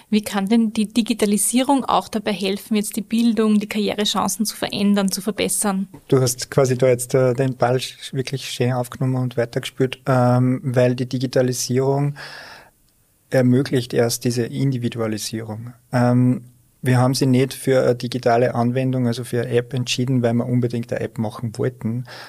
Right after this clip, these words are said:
Speaker 2: ähm, sondern weil diese Form es erstmalig ermöglicht, genau diese Individualisierung, also diese Persönlichkeit mit den Anforderungen in den unterschiedlichen Jobs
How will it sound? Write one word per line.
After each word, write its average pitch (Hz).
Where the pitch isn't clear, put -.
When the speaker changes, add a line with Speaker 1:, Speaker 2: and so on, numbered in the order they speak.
Speaker 2:
ähm, 117
sondern 131
weil 120
diese 127
Form 131
es -
erstmalig 127
ermöglicht, 127
genau 120
diese 131
Individualisierung, 135
also 120
diese 120
Persönlichkeit 135
mit 131
den 135
Anforderungen 135
in 135
den 131
unterschiedlichen 131
Jobs -